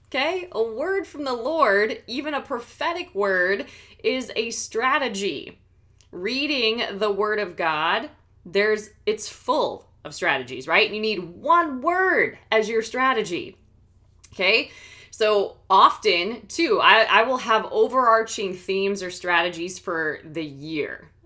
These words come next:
Okay, so for, for different years, these would be given to me. Like, for one year, when I was not close to the Lord at all, I didn't even know how to have a relationship with God.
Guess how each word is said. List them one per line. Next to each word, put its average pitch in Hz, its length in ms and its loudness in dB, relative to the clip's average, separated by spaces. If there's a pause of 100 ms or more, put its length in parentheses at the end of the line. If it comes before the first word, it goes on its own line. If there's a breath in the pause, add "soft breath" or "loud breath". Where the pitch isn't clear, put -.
Okay, 160 320 -2
so 156 200 -6
for, 151 320 -6 (280 loud breath)
for 180 100 -4
different 185 400 -4
years, 175 360 0
these 160 200 -6
would 160 120 -8
be 156 100 -6
given 160 300 -4
to 151 120 -12
me. 151 120 -8
Like, 139 240 -6
for 151 200 -6
one 170 380 2
year, 165 560 -2
when 180 120 -4
I 156 120 2
was 156 160 -6
not 165 240 2
close 170 300 -6
to - 40 -20
the 160 100 -6
Lord 147 280 -6
at 135 80 -6
all, 147 240 0
I 170 100 2
didn't 165 160 -8
even 151 140 -10
know 151 80 -6
how 160 100 0
to 156 80 0
have 147 140 -4
a 147 40 -2
relationship 190 760 -2 (360 soft breath)
with 175 220 -4
God. 170 520 2